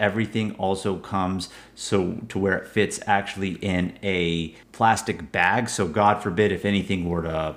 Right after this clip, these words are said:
pop, spill, et cetera, it's gonna contain it. So it keeps it all organized into one. And I really, really love it. My squeeze tubes now that I have for my shampoo, conditioner,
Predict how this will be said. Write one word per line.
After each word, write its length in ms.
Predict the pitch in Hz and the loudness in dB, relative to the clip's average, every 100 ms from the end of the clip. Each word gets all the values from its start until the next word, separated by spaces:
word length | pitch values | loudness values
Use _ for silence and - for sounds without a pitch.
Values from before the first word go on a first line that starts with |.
| - | -4
pop, 400 | 123 113 104 - | 0 2 2 -2
spill, 400 | - 113 101 92 | 0 4 4 4
et 100 | - | -2
cetera, 480 | - 101 - 110 - | 0 0 2 0 2
it's 160 | 90 - | -2 -2
gonna 240 | 120 98 | 0 0
contain 500 | 82 80 - 95 87 | 0 -4 0 0 0
it. 80 | - | -2
So 160 | - 80 | -4 -4
it 80 | |
keeps 300 | - 117 - | 2 2 2
it 120 | 113 - | 0 4
all 220 | 104 101 | 4 4
organized 680 | - 98 98 92 90 90 90 | 4 2 2 2 0 0 -2
into 260 | 87 - | -4 -4
one. 400 | 85 87 104 123 - - - - | -6 -2 0 0 -2 -18 -16 -4
And 140 | 107 | 2
I 60 | 95 | 2
really, 320 | 95 95 92 | 2 2 2
really 260 | 80 85 82 | 0 -2 0
love 260 | 78 78 | -2 -4
it. 140 | - 107 | -4 0
My 160 | 98 | 0
squeeze 420 | 98 - 123 120 | 0 0 2 2
tubes 280 | 117 123 120 | 2 -2 0
now 180 | 110 110 | -2 0
that 140 | 110 | 0
I 20 | 98 | 0
have 260 | 92 95 | 0 -2
for 80 | 104 | -2
my 200 | 92 85 | -2 -2
shampoo, 680 | 85 107 98 87 110 104 98 | -2 -2 -2 -2 -2 0 0
conditioner, 760 | - 87 90 95 - 107 117 | 0 2 4 2 2 2 2